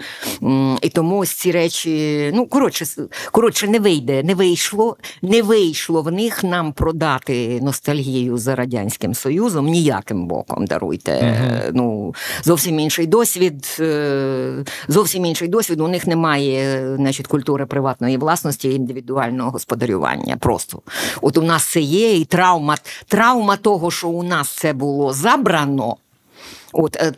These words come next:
Speaker 1: ця травма лишається і зберігається в поколіннях, і вона в нас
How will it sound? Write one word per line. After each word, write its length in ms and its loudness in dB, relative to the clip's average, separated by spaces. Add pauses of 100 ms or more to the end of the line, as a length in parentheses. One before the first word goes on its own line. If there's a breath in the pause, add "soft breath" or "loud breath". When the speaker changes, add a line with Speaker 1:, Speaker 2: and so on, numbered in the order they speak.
(140)
Speaker 1:
ця 220 2
травма 440 2
лишається 640 0
і 60 0
зберігається 720 0
в 40 -6
поколіннях, 640 0
і 60 0
вона 260 0
в 40 0
нас 260 -2